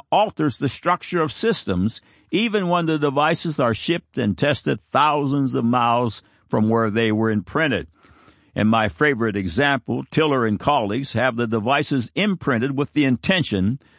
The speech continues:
that the P H of water will be increased.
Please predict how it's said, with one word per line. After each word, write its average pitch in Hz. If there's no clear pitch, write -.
that 127
the 120
P 196
H 175
of 123
water 139
will 135
be 131
increased. -